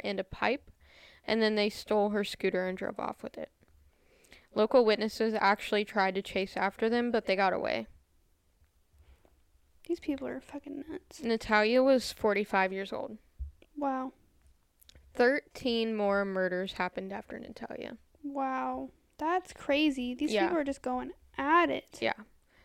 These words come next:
Speaker 1: The bodies were usually found within the same day,
Speaker 2: Mm-hmm.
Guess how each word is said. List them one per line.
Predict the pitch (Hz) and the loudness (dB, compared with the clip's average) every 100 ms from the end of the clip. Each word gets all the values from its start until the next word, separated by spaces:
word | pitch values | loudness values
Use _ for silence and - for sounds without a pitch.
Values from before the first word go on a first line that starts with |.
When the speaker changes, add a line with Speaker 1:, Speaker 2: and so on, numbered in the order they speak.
| _ | _
Speaker 1:
The | - | 0
bodies | 220 220 226 269 - | 4 6 6 4 4
were | 226 | 2
usually | 220 220 226 247 | 2 2 2 2
found | - 196 190 | 2 0 0
within | 196 - 196 | -2 -4 -4
the | 202 | -4
same | - 185 208 | -2 -2 0
day, | 226 185 185 277 | 0 0 -2 -2
Speaker 2:
Mm-hmm. | 277 269 | 0 0